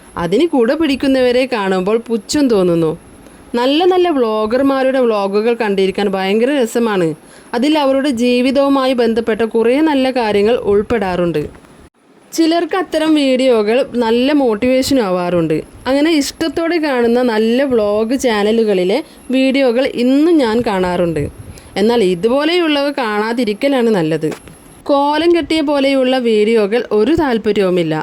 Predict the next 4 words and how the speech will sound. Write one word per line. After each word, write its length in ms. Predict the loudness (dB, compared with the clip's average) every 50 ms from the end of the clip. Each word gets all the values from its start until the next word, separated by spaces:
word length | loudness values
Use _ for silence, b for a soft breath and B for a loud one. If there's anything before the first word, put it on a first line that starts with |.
| -8 -12 -12 -6 -4
പാവപ്പെട്ട 520 | -4 -2 0 -2 -2 0 -2 -2 -2 -2
ഒരുപാട് 600 | 0 0 0 0 0 -2 -2 -2 -2 -2 0 -2 -2 -2 0
ചാനലുകൾ 540 | 0 0 0 2 0 0 0 0 0 0 0
YouTube-ലുണ്ട്. 760 | 2 0 0 0 0 -2 -2 0 0 0 0 0 0 -2 -4